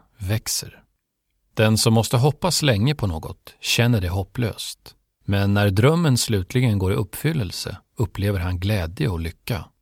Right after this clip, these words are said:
Om du föraktar Guds ord får du det svårt.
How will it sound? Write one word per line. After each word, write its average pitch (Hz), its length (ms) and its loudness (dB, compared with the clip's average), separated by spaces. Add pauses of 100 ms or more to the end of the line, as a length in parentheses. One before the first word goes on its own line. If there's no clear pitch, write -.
(360)
Om 135 180 4
du 147 120 4
föraktar 175 500 0
Guds 107 320 -2
ord 80 400 -6 (220)
får 101 140 -4
du 90 80 -2
det 85 120 -2
svårt. - 640 -6